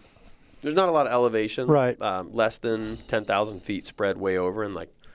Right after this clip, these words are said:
Speaker 2: And it's kinda hilly too, right? It's not like, it's not huge climbs, or is it?
Speaker 1: There's a, there's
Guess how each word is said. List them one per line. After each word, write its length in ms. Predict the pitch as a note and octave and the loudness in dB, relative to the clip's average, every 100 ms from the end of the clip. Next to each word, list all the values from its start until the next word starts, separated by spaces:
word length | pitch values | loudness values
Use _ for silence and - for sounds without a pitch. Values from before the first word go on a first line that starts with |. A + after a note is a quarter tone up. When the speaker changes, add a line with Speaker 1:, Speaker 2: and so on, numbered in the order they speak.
| - | -2
Speaker 2:
And 80 | E3+ | 0
it's 80 | D#3 | 4
kinda 200 | F3+ D3 | 4 2
hilly 340 | C#3 E3 D3 | 4 4 4
too, 240 | C3+ D#3+ C3 | 2 4 4
right? 260 | A#2+ C3 | 6 4
It's 140 | C3 - | 2 2
not 140 | C3 | 4
like, 320 | B2+ B2 - - | 4 2 0 -4
it's 200 | D3 E3+ | 0 2
not 120 | C3+ | 2
huge 240 | D3+ C#3 | 2 0
climbs, 420 | - D3 F3+ G#3+ D#3+ | 2 2 4 4 6
or 140 | C3 | 6
is 120 | C3 | 4
it? 40 | - | 2
Speaker 1:
There's 220 | G#3+ G#3 | 2 0
a, 100 | G3+ | 0
there's 300 | G3+ F#3+ | 2 0